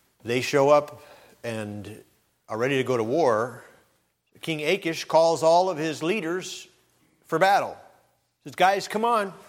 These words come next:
It's time to go to war. We need you." They're all gathering for battle. They're all packed for war. And David and his men say, "Well, we're on this side now, so let's get our things together." They get all their stuff together. All the men leave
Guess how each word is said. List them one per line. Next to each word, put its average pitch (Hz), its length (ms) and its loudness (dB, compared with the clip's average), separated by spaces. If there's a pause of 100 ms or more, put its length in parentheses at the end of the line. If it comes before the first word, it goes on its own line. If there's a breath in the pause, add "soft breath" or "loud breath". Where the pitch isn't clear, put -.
(140)
It's - 120 -14
time 214 220 -2
to 220 60 -2
go 220 120 4
to 214 80 4
war. 208 460 4 (240 loud breath)
We 190 160 2
need 240 200 2
you." 151 300 -2 (440 loud breath)
They're 170 160 4
all 220 200 6
gathering 214 500 2
for 190 140 0
battle. 196 360 4
They're 170 140 2
all 196 220 6
packed 196 440 -2
for 185 200 -4
war. 175 440 2
And 127 180 -8 (300 loud breath)
David 208 380 2
and 196 120 -2
his 165 180 -2
men 214 240 0
say, 180 220 0
"Well, 170 260 2
we're 160 180 0
on 175 140 -4
this 202 180 -4
side 135 300 -2
now, 143 280 2
so 127 340 -16 (260 soft breath)
let's 139 220 -6
get 156 160 -4
our 156 100 0
things 165 300 -8
together." 170 400 -2
They 139 100 -4
get 131 160 -4
all 156 160 0
their 156 80 -6
stuff 160 280 -6
together. 156 380 -4
All 147 200 2
the 151 80 -6
men 170 340 -8 (280 loud breath)
leave 175 600 -6